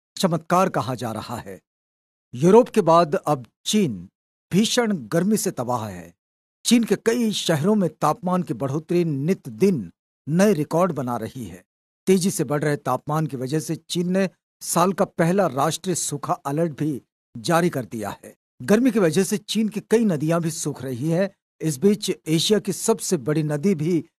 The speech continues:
लगभग तीन चौथाई सूख गई है। यांगजी नदी के गिरते जलस्तर के कारण चीन के दक्षिण पश्चिम शहर चोंगकिंग में एक जलमग्न द्वीप और उस पर बुद्ध मूर्तियां मिली है।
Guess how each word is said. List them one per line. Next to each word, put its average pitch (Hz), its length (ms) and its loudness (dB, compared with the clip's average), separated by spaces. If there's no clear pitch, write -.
लगभग 165 520 2
तीन 226 200 2
चौथाई 165 460 -2
सूख - 400 -4
गई 135 220 -4
है। 107 220 -14
यांगजी 160 560 2
नदी 147 280 0
के 180 280 2
गिरते 208 680 -2
जलस्तर 151 460 -2
के 151 120 -4
कारण 160 380 0
चीन 196 280 0
के 190 120 4
दक्षिण 170 580 -2
पश्चिम - 400 -4
शहर 165 420 0
चोंगकिंग 196 540 0
में 95 200 -6
एक 220 260 6
जलमग्न 180 720 -2
द्वीप 196 560 0
और 170 300 0
उस 220 160 0
पर 170 300 2
बुद्ध 196 240 4
मूर्तियां 170 580 2
मिली 110 240 -6
है। 98 220 -16